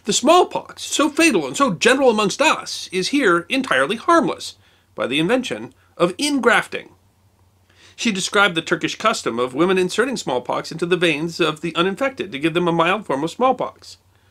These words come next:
They have very rarely above twenty or thirty in their faces,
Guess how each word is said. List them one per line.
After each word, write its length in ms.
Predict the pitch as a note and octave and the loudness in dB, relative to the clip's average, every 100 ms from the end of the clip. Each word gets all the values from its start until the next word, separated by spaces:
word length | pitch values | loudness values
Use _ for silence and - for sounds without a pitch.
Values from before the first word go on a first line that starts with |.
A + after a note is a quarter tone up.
| _ _ _ | _ _ _
They 80 | C#3 | 2
have 120 | D#3 | 2
very 260 | D3 G3+ | 4 4
rarely 400 | D#3 C#3 F#3 C3+ | 4 4 2 2
above 360 | B2+ D#3 D#3 - | 0 0 0 -2
twenty 300 | - F3+ F#3+ | 0 2 2
or 120 | F3+ | 0
thirty 360 | F3 A3 A#3+ C#3 | 2 2 2 0
in 100 | D3+ | 0
their 120 | F3 | 0
faces, 500 | G#3 B3 - - - | 0 -4 -4 -8 -10